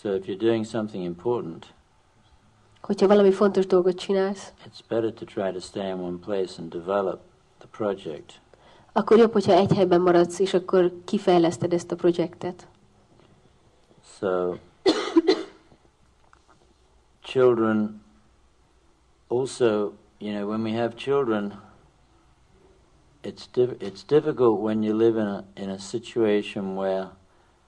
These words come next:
Speaker 1: the, some of the children get a lot of sense gratification.
Speaker 2: Hogyha az embernek gyerekei vannak, akkor nehéz olyan helyen élni például, ahol a gyerekeknek nagyon sok lehetőségük van az érzékkielégítésre.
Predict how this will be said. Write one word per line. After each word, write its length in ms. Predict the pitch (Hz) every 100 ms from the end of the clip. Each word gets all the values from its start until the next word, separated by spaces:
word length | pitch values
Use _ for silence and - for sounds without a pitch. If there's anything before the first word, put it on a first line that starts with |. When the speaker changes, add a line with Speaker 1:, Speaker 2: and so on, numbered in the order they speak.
| _ _
Speaker 1:
the, 100 | 101 - -
some 300 | - 123 123
of 60 |
the 80 | 104
children 640 | 104 120 113 104 101 92 -
get 180 | 110 107
a 60 | 104
lot 180 | 104 95
of 120 | 90
sense 360 | - 117 110
gratification. 840 | - 82 90 - - 85 82 87 85 - _ - - - - _
Speaker 2:
Hogyha 240 | - 214 208
az 80 |
embernek 340 | 226 220 196 190
gyerekei 400 | 208 208 208 190
vannak, 260 | 190 190
akkor 400 | 190 190 196 190 -
nehéz 420 | 233 202 175 170
olyan 280 | 196 190 190
helyen 280 | 196 180 180
élni 240 | 175 165
például, 440 | 175 170 170 170
ahol 200 | 175 185
a 40 | 180
gyerekeknek 520 | 185 175 175 175 180
nagyon 180 | 180 175
sok 200 | 170 160
lehetőségük 600 | 170 160 165 - 170 170
van 80 | 165
az 120 | 165
érzékkielégítésre. 1300 | 165 165 151 - 151 143 165 160 - - - 170